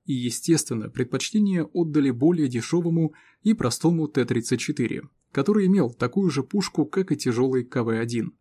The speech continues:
А заниматься усилением вооружения тяжёлого танка в тех тяжелейших условиях не было ни возможности, ни времени.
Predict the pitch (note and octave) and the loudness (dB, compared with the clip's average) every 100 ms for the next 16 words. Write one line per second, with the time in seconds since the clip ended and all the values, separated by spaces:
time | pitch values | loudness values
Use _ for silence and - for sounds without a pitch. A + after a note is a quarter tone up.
0 | _ _ _ _ C3+ E3 F#3 G3 F#3+ - | _ _ _ _ 2 6 6 4 0 0
1 | C#3+ C#3+ E3 C3+ A#2+ A#2 A#2+ A#2 D3+ C3+ | 0 2 2 2 0 0 0 0 0 0
2 | A2+ - B2 C3+ A#2+ A#2 D3+ C#3 A#2 A#2 | -2 -2 -2 0 -2 -2 -2 -2 -4 -6
3 | - E3 - - C3 B2+ D3 - A2+ B2 | -2 -2 0 -2 0 2 0 0 -4 -6
4 | A#2 D#3 E3 A2+ C#3+ - _ _ _ _ | -6 -2 -2 -2 -8 -14 _ _ _ _
5 | E3 G3+ C#3 A2+ C3 B2+ C3 G3+ C#3+ D3+ | 4 4 4 0 -2 0 4 4 4 2
6 | E3 C#3 B2+ - A#2 A#2 - - A#2+ A#2 | 0 0 -2 -4 -6 -6 -8 -2 2 2
7 | D3 A2+ A#2 C3+ | 2 0 -6 -10